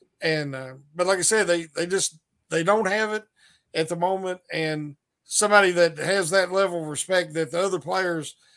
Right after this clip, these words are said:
they just don't wanna let 'em down. It's more, it ain't that they're afraid of 'em. They don't wanna disappoint 'em because of their admiration.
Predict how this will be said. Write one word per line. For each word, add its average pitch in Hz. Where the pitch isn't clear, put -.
they 214
just 247
don't 233
wanna 202
let 190
'em 151
down. 196
It's 180
more, 226
it 208
ain't 254
that 190
they're 160
afraid 220
of 131
'em. 131
They 202
don't 240
wanna 208
disappoint 190
'em 147
because 156
of 143
their 170
admiration. 180